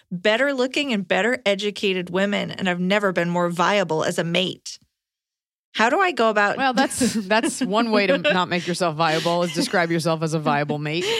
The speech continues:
Speaker 1: How do I go about disclosing my illness in a dating setting? If I wait too long, it could verge on dishonesty.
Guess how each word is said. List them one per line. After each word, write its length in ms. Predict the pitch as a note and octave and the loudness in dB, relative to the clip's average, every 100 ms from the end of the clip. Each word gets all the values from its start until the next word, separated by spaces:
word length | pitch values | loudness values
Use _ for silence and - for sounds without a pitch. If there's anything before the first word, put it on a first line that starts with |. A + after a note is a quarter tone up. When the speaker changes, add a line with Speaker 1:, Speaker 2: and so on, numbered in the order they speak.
| F#4+ - | -4 -4
Speaker 1:
How 160 | G4+ F4 | -2 0
do 60 | F4 | 2
I 140 | E4+ | 2
go 160 | D#4+ C#4 | 0 2
about 260 | C4 A#3 | 0 0
disclosing 720 | A#3 A#3 - A3 G#3+ A3 A3 A3 | -4 -8 -6 -2 0 0 -4 -6
my 240 | G#3 G#3 G3 - | -4 -4 -4 -6
illness 440 | A#3+ D4+ A3+ A3 | -4 -2 -2 -2
in 80 | A#3 | -4
a 80 | A#3 | -4
dating 420 | A#3 C4 F#4+ G4 | -4 -2 -4 -4
setting? 300 | - F3+ F3+ | -2 0 0
If 120 | F3+ | 0
I 60 | G3+ | 0
wait 260 | A3 C4+ | 0 -2
too 120 | - A3 | -4 -2
long, 300 | F#3+ G3+ G#3 | 0 0 -2
it 140 | - | -4
could 200 | - G#3 | -6 -4
verge 300 | F#3 E3+ E3+ | -2 -2 0
on 160 | F3 D#3+ | -2 -4
dishonesty. 760 | D#3+ F3+ F#3+ C4+ - D3+ - | -2 0 0 0 -4 -4 -6